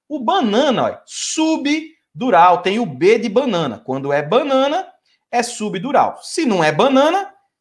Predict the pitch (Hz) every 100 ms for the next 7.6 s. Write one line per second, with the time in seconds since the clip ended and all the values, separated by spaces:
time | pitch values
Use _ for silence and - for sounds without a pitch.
0 | - 165 160 165 165 165 165 160 160 170
1 | 175 165 - 123 139 - _ _ _ -
2 | 175 190 190 170 165 127 147 - 190 220
3 | - - 143 156 160 - 147 151 - _
4 | _ 139 151 107 98 156 240 - - -
5 | 190 190 240 240 247 196 185 143 127 110
6 | 107 _ _ _ _ _ _ - 131 131
7 | 131 151 202 240 320 349